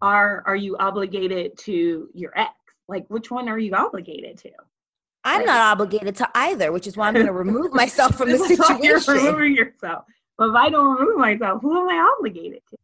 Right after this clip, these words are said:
Speaker 2: You, that's
Speaker 1: I
Speaker 2: the
Speaker 1: feel
Speaker 2: thing,
Speaker 1: like
Speaker 2: it
Speaker 1: if
Speaker 2: can
Speaker 1: you
Speaker 2: get
Speaker 1: have
Speaker 2: really
Speaker 1: a friendship,
Speaker 2: messy.
Speaker 1: You already have a great, like, a, at least an understanding with your ex, like, you don't wanna mess that up because then he could throw that blame on you, like,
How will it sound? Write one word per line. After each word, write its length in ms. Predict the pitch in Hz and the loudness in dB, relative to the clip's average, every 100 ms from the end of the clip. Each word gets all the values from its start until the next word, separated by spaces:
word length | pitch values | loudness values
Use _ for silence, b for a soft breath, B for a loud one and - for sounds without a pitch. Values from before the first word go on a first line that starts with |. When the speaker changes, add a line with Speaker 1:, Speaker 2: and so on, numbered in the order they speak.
| - | -4
Speaker 2:
You, 160 | 262 262 | -4 2
that's 220 | 247 240 | 0 0
Speaker 1:
I 40 | |
Speaker 2:
the 40 | 254 | -2
Speaker 1:
feel 120 | 277 | 2
Speaker 2:
thing, 20 | |
Speaker 1:
like 120 | 311 | 2
Speaker 2:
it 20 | 285 | 2
Speaker 1:
if 60 | |
Speaker 2:
can 60 | 269 | 4
Speaker 1:
you 80 | 269 | 4
Speaker 2:
get 60 | |
Speaker 1:
have 80 | 302 | 4
Speaker 2:
really 120 | 247 262 | 2 0
Speaker 1:
a 40 | |
friendship, 580 | 269 311 - - 240 226 | 0 -2 -4 -6 -6 -6
Speaker 2:
messy. 40 | _ _ - | _ _ -6
Speaker 1:
You 100 | 247 | -4
already 160 | 262 | -2
have 120 | 247 214 | -4 -6
a 40 | |
great, 360 | 208 214 220 - - | -6 -6 -8 -10 -12
like, 160 | 208 - | -12 -10
a, 100 | 185 180 _ - | -12 -14 _ -10
at 180 | 196 185 | -10 -4
least 200 | 285 269 | -4 -4
an 120 | 214 | -8
understanding 560 | 185 196 185 202 185 170 | -8 -10 -8 -6 -6 -6
with 180 | 170 | -10
your 120 | - - | -14 -8
ex, 460 | 240 277 92 - - | -4 -2 -4 -10 -10
like, 140 | 180 175 | -10 -8
you 100 | 185 | -8
don't 140 | 180 | -8
wanna 160 | 170 156 | -10 -10
mess 300 | 180 175 _ | -12 -12 _
that 220 | 214 269 | 0 0
up 180 | 214 170 | -2 -8
because 240 | - 180 180 185 | -12 -18 -16 -10
then 220 | 175 170 _ _ | -10 -12 _ _
he 140 | - 226 | -16 -10
could 180 | 226 | -10
throw 160 | 196 175 | -8 -8
that 200 | 175 - | -8 -8
blame 280 | 185 226 269 | -6 -4 -2
on 140 | 190 175 | -4 -6
you, 140 | 165 | -10
like, 140 | 170 | -12